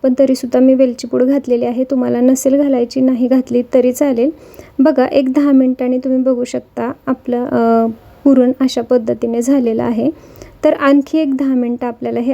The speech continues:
असंच करायचं. एकूण वीस मिनटं वेळ लागलेला आहे हे पुरण तयार करायला मला. तर, म, ही प्रोसेस आपल्याला एकसारखी हलवत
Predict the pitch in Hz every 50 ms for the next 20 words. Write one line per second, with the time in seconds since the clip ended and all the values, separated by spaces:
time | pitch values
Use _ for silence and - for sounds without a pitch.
0 | - 262 247 - 254 254 - - 285 262 233 226 220 - 269 - 285 269 - 320
1 | 311 302 302 285 311 320 320 - - 294 294 269 269 - 262 254 254 262 254 247
2 | 247 247 247 233 233 240 226 226 240 262 220 247 254 220 240 226 - - 262 247
3 | 240 233 233 233 247 233 220 226 226 - 240 226 220 220 226 226 233 233 226 220
4 | 220 277 339 - - - - - - - - - - - - - _ - - _
5 | _ _ _ - - - - - - - - - - - - - - - - -
6 | - - - - 285 285 - 277 277 269 269 262 269 262 262 247 254 247 - 294
7 | 269 - 285 277 269 - 254 254 - 269 262 - 247 240 240 240 - - 269 -
8 | - - 262 247 240 - 285 262 262 269 233 226 240